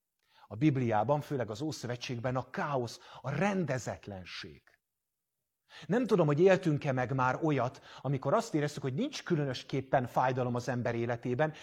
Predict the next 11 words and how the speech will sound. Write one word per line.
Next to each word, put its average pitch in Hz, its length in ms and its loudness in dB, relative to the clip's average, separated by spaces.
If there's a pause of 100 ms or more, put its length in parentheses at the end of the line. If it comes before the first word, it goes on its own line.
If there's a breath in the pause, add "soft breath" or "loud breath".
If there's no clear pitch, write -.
(120)
de 147 120 2
egyszerűen 151 400 2
annyira 208 500 4
össze-vissza 151 720 -2
van 123 180 -2
minden, 120 720 -4 (200 soft breath)
hogy 139 160 -2
nem 190 180 4
látok 101 400 -4
át 92 200 -10
rajta. 87 540 -12